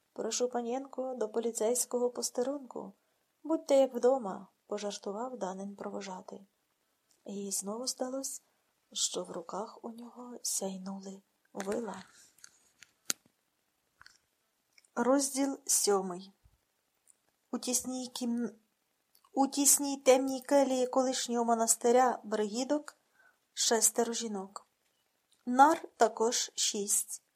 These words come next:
по три під кожною стіною, розміщені у три яруси від кам'яної підлоги до такої ж кам'янистої стелі. Дана тут сьома. Отже, для неї навіть нар немає.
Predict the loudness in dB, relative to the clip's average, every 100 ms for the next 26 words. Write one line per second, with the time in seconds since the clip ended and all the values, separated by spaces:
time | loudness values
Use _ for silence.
0 | _ _ _ _ 2 4 4 2 2 0
1 | -6 -2 -2 -2 -2 0 0 -2 0 0
2 | 0 -4 -8 -12 -16 _ _ _ _ _
3 | -2 4 4 4 2 2 2 0 0 -4
4 | -2 0 2 2 2 2 -2 -4 -8 _
5 | _ _ -8 -2 0 4 4 6 6 6
6 | 2 0 -4 2 6 6 4 -8 _ _
7 | _ 0 2 2 2 6 6 6 -4 -2
8 | -2 0 0 0 0 0 0 -2 -2 -2
9 | -6 -8 -12 -18 _ _ _ _ _ _
10 | _ 2 6 6 2 -8 -10 -14 -16 -8
11 | -4 -2 -4 -8 -16 _ _ _ _ _
12 | _ _ _ 0 2 4 2 6 4 4
13 | 0 2 2 2 0 -2 0 0 -4 -6
14 | -4 -4 -6 -10 -18